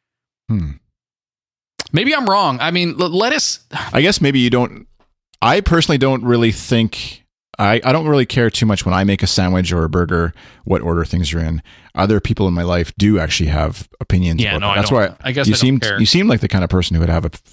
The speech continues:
Speaker 1: very strong opinion about that. But
Speaker 2: Cheese is never on the bottom. Cheese is always on top.
Speaker 1: Cheese to me has to go right next to the burger 'cause it melts.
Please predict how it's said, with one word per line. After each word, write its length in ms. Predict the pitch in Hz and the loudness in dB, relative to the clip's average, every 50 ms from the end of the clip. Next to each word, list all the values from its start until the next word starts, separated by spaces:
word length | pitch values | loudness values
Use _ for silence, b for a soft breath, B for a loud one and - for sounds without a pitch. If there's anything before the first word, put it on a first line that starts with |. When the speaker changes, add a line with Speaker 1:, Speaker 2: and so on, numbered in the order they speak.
| - - | -6 -2
Speaker 1:
very 280 | 95 90 85 85 80 | 0 0 2 0 0
strong 340 | - - - - 90 85 82 | -2 -2 -2 -2 0 0 -2
opinion 340 | 76 - - 127 120 98 87 | -2 0 0 2 2 2 0
about 200 | 78 78 76 - | 0 -2 -2 -2
that. 220 | 78 78 - - - | -2 -4 -4 -4 -6
But 240 | - 78 - - - _ _ _ _ _ - - 151 - | -6 -6 -6 -8 -14 _ _ _ _ _ -20 -20 -10 -6
Speaker 2:
Cheese 320 | - - 180 185 190 151 143 | -2 0 0 0 0 0 0
is 100 | 135 123 | 0 0
never 240 | 139 139 117 123 117 | 0 0 0 0 0
on 60 | 107 | -2
the 60 | 104 | 0
bottom. 240 | 101 101 98 98 104 | 0 0 0 0 -2
Cheese 240 | 104 - 127 120 110 | -2 -2 -2 -2 -2
is 100 | 104 107 | -2 -2
always 240 | 113 104 101 101 107 | -2 -2 -2 -2 -2
on 120 | 107 104 - | -2 -2 -2
top. 300 | - 104 98 - - - - _ _ _ _ _ _ _ _ _ _ _ - | -2 -2 -2 -4 -6 -10 -18 _ _ _ _ _ _ _ _ _ _ _ -2
Speaker 1:
Cheese 200 | - 151 147 - | 0 0 0 2
to 80 | - 127 | 2 2
me 40 | 117 | 2
has 120 | 110 98 | 2 2
to 100 | - - | 0 0
go 80 | 113 98 | 0 0
right 160 | 92 95 90 87 | 2 2 0 0
next 140 | 95 - | -2 -2
to 40 | - - | -2 -2
the 60 | 92 | 0
burger 220 | 113 117 101 82 | 0 0 0 -2
'cause 140 | 78 - 87 | -2 -4 -4
it 60 | 87 | -2
melts. 380 | 87 95 90 82 - - - | -2 -2 -2 -4 -6 -10 -14